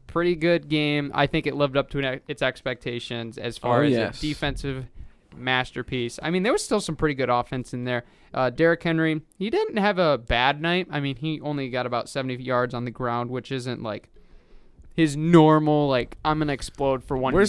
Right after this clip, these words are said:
Speaker 1: fifty."
Speaker 3: forty
Speaker 2: I mean, but
Speaker 3: yards?
Speaker 2: that's, I
Speaker 3: Where's
Speaker 2: mean,
Speaker 3: his
Speaker 2: that's the,
Speaker 3: forty yards?
Speaker 2: that's the, that's, like, the reason that they won is because they kept him to so, not to what he's accustomed to. I mean,
Speaker 3: Mm-hmm.
Speaker 2: I mean, that's what everybody was
Speaker 1: And
Speaker 2: saying.
Speaker 1: they
Speaker 2: If
Speaker 1: shoulda
Speaker 2: they
Speaker 1: won
Speaker 2: wanna,
Speaker 1: by
Speaker 2: if they
Speaker 1: more.
Speaker 2: wanna get the win, that's what they're gonna have to do is shut down Derrick Henry.
Speaker 3: Mm-hmm.
Speaker 1: I mean, the Steelers shoulda won by more in this game. Ben Roethlisberger threw it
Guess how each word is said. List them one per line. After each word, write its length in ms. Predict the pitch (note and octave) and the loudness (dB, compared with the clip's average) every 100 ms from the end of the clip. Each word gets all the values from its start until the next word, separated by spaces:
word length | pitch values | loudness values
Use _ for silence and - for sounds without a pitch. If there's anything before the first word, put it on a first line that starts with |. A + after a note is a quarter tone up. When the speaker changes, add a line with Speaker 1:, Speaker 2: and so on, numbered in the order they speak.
| A3+ | 8
Speaker 1:
fifty." 60 | F#3 | 10
Speaker 3:
forty 180 | G#3+ G#3 | 10 10
Speaker 2:
I 20 | |
mean, 80 | G3+ | 10
but 60 | G#3+ | 10
Speaker 3:
yards? 200 | G#3 A#2+ | 10 8
Speaker 2:
that's, 220 | G#3+ - | 6 4
I 20 | |
Speaker 3:
Where's 60 | C#3+ | 6
Speaker 2:
mean, 60 | F#3 | 8
Speaker 3:
his 80 | F#3 | 8
Speaker 2:
that's 200 | F#3 - | 6 6
the, 80 | F3+ | 6
Speaker 3:
forty 180 | F#3 | 8
yards? 180 | F#3 F3+ | 8 8
Speaker 2:
that's 140 | F3 - | 6 4
the, 340 | F3+ E3 B2 - - _ | 2 2 0 -6 -20 _
that's, 320 | - C3+ - | 0 0 2
like, 200 | E3+ D3 | 0 0
the 140 | - B2+ | 0 2
reason 280 | C3 C#3 C3 | 4 2 -2
that 120 | B2+ | 0
they 120 | A2 | 0
won 300 | A2 A#2 B2+ | 0 -2 -2
is 80 | G2+ | -4
because 320 | - A2 A#2+ | -6 -4 -2
they 100 | A2 | -4
kept 300 | A2+ C3 A#2+ | -4 -4 -4
him 160 | A#2+ A#2 | -6 -8
to 60 | A2+ | -8
so, 420 | - A#2+ A2 - | -6 -6 -6 -10
not 420 | G#2+ A2 C3 B2+ - | -12 -4 -2 -2 -6
to 80 | |
what 180 | A#2 A#2+ | -6 -6
he's 180 | A#2 G#2+ | -6 -12
accustomed 480 | - - A#2+ - G2+ | -10 -8 -8 -10 -18
to. 120 | C2 | -18
I 80 | F#2+ | -14
mean, 240 | G#2+ A2+ | -10 -8
Speaker 3:
Mm-hmm. 300 | B2 A2+ A2 G#2 _ - | -6 -6 -6 -8 _ -6
Speaker 2:
I 60 | A#2+ | 0
mean, 120 | C3 | 4
that's 200 | C3+ D3 | 4 4
what 100 | A2+ | 2
everybody 280 | C#3 C#3 C3 | 2 2 2
was 100 | A#2+ | 0
Speaker 1:
And 40 | |
Speaker 2:
saying. 140 | - C3+ | -2 0
Speaker 1:
they 40 | E3 | 0
Speaker 2:
If 40 | - | 2
Speaker 1:
shoulda 140 | F3+ | 4
Speaker 2:
they 40 | |
Speaker 1:
won 160 | C#3+ D#3 D3 | 4 4 4
Speaker 2:
wanna, 20 | |
Speaker 1:
by 120 | C3+ | 2
Speaker 2:
if 100 | C#3 | 4
they 120 | D#3+ | 4
Speaker 1:
more. 140 | B3+ D#3+ | 4 2
Speaker 2:
wanna 160 | C#3+ | -2
get 180 | C3 C3 | -2 -4
the 80 | A#2+ | -4
win, 200 | A#2+ B2 | -4 -6
that's 160 | G#2+ - | -6 -8
what 100 | - | -6
they're 100 | A2+ | -6
gonna 160 | G#2+ | -6
have 180 | A2+ A2 | -6 -8
to 100 | - | -6
do 100 | A2+ G#2 | -4 -4
is 80 | |
shut 180 | - G#2 | -4 -6
down 160 | - G#2+ | -6 -4
Derrick 240 | G#2+ F#2+ | -4 -4
Henry. 240 | A2+ A2+ - | -4 -6 -6
Speaker 3:
Mm-hmm. 300 | G#2+ G#2+ G2 | -8 -6 -4
Speaker 1:
I 60 | D#3+ | -2
mean, 180 | E3+ E3 | -2 -2
the 60 | |
Steelers 380 | C#3+ - G3 A#3+ | -4 -2 0 0
shoulda 240 | - F3 E3 | 0 -4 -2
won 180 | D#3 D3+ | -2 -2
by 140 | C#3 | -4
more 260 | C3 D#3 A3+ | -2 -2 0
in 80 | |
this 180 | C#3+ C3 | -2 -6
game. 300 | - C3 B2 | -4 -4 0
Ben 160 | B2 F3 | 2 4
Roethlisberger 680 | C#3+ F#3 F#3 D3 D#3 C#3+ C#3 | 4 4 2 0 2 2 -2
threw 300 | C#3+ D#3 D#3 | 2 6 6
it 220 | D3 - | 4 0